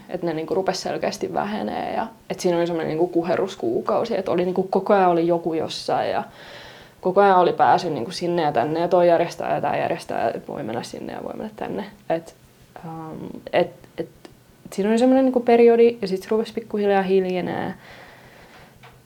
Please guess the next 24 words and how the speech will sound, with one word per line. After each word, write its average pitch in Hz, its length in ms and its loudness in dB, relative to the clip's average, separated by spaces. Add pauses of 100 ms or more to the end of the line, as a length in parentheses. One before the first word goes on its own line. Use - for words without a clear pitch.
Ja 185 60 4
sit 180 160 4
samaan 190 360 8
aikaan 180 360 8
myös 180 220 2
omassa 180 460 4
elämässä 170 340 2
rupes - 240 -2
tulemaan 160 260 2
niinku 160 160 -4
semmosia 196 360 -4
muutoksia, 170 680 -2
että - 120 -6
se - 60 -10
suunta 170 280 -2
rupes - 280 -4
olemaan 139 300 0
niinku 120 360 -2 (280)
tosi 175 220 -4
paljon - 260 0
enemmän 175 280 -2
siihen 185 240 -4
integroinnin 226 640 -4
suuntaan. 240 580 -4